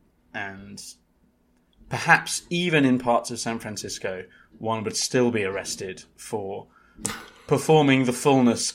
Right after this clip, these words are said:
of the marriage act in public. Um, <laughs> what's, I don't know. Um, but,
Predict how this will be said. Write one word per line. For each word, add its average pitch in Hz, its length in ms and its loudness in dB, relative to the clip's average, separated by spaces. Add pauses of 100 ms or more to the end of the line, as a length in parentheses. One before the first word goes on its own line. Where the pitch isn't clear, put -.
of 127 220 6
the 110 80 -4
marriage 95 360 -2
act - 420 -10 (160)
in 104 200 -8
public. 98 540 -8 (500)
Um, 101 680 -4 (680)
<laughs> - 440 -10
what's, 156 200 -2
I 110 180 -2
don't 123 260 -12
know. 101 140 -12 (480)
Um, 107 580 -2 (500)
but, 117 520 2